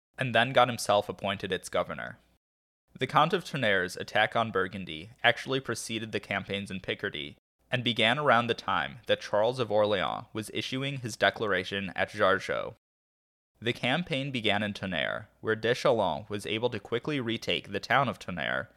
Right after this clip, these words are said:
in the heart of the county and its castle. From there, Louis de Chalon began to attack the Duchy of Burgundy itself. As John the Fearless was gathering forces in the Low Countries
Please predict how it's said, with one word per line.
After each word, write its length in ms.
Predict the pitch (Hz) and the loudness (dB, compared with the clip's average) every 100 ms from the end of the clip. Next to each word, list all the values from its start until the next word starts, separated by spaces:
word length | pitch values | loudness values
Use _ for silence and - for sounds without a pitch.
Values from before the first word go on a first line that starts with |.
| _ | _
in 80 | - | -2
the 100 | 104 | 0
heart 220 | - 120 | 6 4
of 100 | 127 | 4
the 80 | 123 | 0
county 540 | - 101 95 87 73 - | 0 0 0 -6 -12 -14
and 200 | - 110 | -6 -2
its 140 | 104 - | -2 -2
castle. 540 | - 65 - 55 50 _ _ _ _ _ _ | 0 0 0 -8 -8 _ _ _ _ _ _
From 380 | - 131 135 | 2 2 4
there, 340 | 127 87 62 101 - | 4 4 2 -2 -10
Louis 260 | 113 127 | -4 -2
de 140 | 135 143 | 2 2
Chalon 560 | - 127 90 52 - | 2 2 2 0 -6
began 320 | - 104 104 | -6 0 0
to 100 | - | 0
attack 380 | 131 - 95 - | -4 2 2 2
the 60 | 98 | -4
Duchy 280 | 98 101 127 | -2 -2 -2
of 160 | 104 | -4
Burgundy 460 | - 87 107 104 101 | 0 -2 -2 -4 -2
itself. 640 | 92 - 69 50 - - _ _ _ _ _ _ _ _ | -2 -2 -4 -4 -10 -20 _ _ _ _ _ _ _ _
As 180 | 131 127 | 0 0
John 280 | 117 120 135 | 2 4 4
the 60 | 156 | 0
Fearless 500 | - 101 76 - - | 2 2 2 -8 -10
was 200 | 110 110 | -8 2
gathering 440 | 95 104 131 139 | 4 4 0 -4
forces 480 | - 107 98 - 107 | 0 0 0 -4 -6
in 80 | 101 | -2
the 100 | 95 | 0
Low 180 | 98 | 0
Countries 600 | 101 - - - 62 - | 0 -4 -10 -10 -12 -12